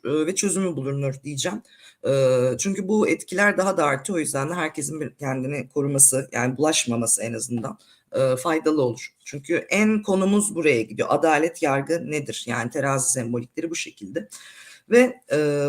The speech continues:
bu tutulmadan sonra şununla ilgili son bir not vereyim. Tutulma iki Ekim'de oldu. Laps hemen iki Ekim yeni başlangıç dememeliyiz. Yani çünkü tutulmanın enerjisi daha,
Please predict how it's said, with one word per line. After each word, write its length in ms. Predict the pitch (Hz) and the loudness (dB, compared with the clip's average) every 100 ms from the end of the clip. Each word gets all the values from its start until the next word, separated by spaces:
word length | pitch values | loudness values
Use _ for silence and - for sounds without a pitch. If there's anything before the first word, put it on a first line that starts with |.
| 139 | -2
bu 120 | 247 | -2
tutulmadan 720 | - - 220 196 165 160 196 | -2 0 2 4 4 4 4
sonra 400 | 202 - 147 170 | 4 2 2 0
şununla 360 | - - 196 156 | 0 -2 -2 -2
ilgili 220 | 135 135 | -2 2
son 320 | - 151 139 | 2 2 0
bir 100 | 131 | 0
not 260 | 127 127 - | -2 -2 -4
vereyim. 340 | 127 147 214 - - - | -4 -2 -4 -6 -20 -16
Tutulma 400 | - 214 240 233 | -6 0 2 4
iki 220 | 226 226 226 | 2 0 -2
Ekim'de 380 | 220 214 190 | 0 2 4
oldu. 460 | 170 214 226 226 240 214 | 4 4 4 4 2 4
Laps 360 | 220 233 - | 2 2 2
hemen 320 | 208 202 208 | 2 2 0
iki 240 | 208 - 214 | -2 -4 -4
Ekim 300 | 202 214 202 | -2 0 0
yeni 220 | 185 196 | 0 0
başlangıç 720 | 190 185 - 180 202 214 - | 0 -2 -2 -4 -2 -2 0
dememeliyiz. 840 | 175 190 147 135 123 127 - - - - _ | 2 2 0 -2 -2 2 2 2 -2 -20 _
Yani 400 | - 156 156 147 | 2 6 6 4
çünkü 420 | 147 - - 196 - | -2 -4 -4 -6 -8
tutulmanın 560 | - - 190 185 190 | -6 -4 0 0 0
enerjisi 640 | - 160 165 165 180 - - | -2 0 0 2 4 4 4
daha, 380 | 160 170 170 | 2 2 0